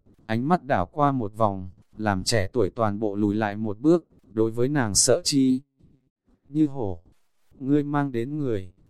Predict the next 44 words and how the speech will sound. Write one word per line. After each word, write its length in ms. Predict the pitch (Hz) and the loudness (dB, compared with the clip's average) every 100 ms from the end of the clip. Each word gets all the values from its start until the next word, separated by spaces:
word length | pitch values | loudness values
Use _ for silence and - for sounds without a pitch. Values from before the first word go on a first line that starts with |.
| - | -8
nghĩ 240 | 131 160 | -2 -2
đến 240 | 123 120 127 | -2 -6 -6
cũng 200 | 135 151 | -8 -2
là 160 | 113 | -2
cá 220 | - 113 | 0 -4
mè 220 | 139 139 101 | -2 -4 -4
một 220 | 107 101 | -6 -4
lứa. 380 | 110 113 135 131 _ _ _ _ _ | 0 0 0 -6 _ _ _ _ _
La 240 | 131 143 135 | -2 -2 0
Quỳ 220 | 113 101 | -4 -4
nhíu 280 | 104 110 117 | -2 -4 -2
nhíu 280 | 117 117 | -2 -2
mày, 380 | 147 135 101 90 _ _ 131 | -2 -2 -4 -8 _ _ -10
ngạo 240 | 123 110 | -8 -8
khí 260 | - 117 135 | -6 -4 -2
mà 220 | 143 104 | -4 -4
nâng 220 | 131 139 | -4 -4
lên 220 | 143 143 | -2 -4
cằm, 320 | 135 110 95 98 _ _ - | -4 -6 -6 -12 _ _ -8
khinh 260 | 156 147 | -4 -4
thường 260 | 139 110 92 | -4 -8 -6
cùng 240 | 113 101 | -10 -10
Quân 220 | - 147 | -6 -6
Phất 240 | 135 196 - | -6 -8 -4
Toa 180 | 151 139 | -2 0
giao 200 | 143 143 | 0 0
tiếp. 260 | 165 165 151 _ _ _ _ _ _ | 6 6 6 _ _ _ _ _ _
Nếu 260 | 113 117 143 | -2 0 2
là 180 | 123 | 0
ra 200 | 95 135 | 2 0
cái 260 | 127 110 127 | 0 -4 -4
gì 220 | 139 131 | -2 -2
bại 220 | 107 104 | 0 -2
lộ, 300 | 107 110 98 - _ | 0 -4 -4 -14 _
ai 200 | - 143 | -4 -4
có 160 | 139 123 | -2 -6
thể 220 | 165 107 | -2 -2
đủ 200 | 107 95 | -2 -4
gánh 220 | 98 113 | -2 -4
hạ 240 | 143 151 101 | -2 -4 -4
cái 180 | 110 123 | -4 -2
này 240 | 147 113 | 0 0
trách 200 | 95 196 | 0 -4
nhiệm? 260 | 175 151 | 0 0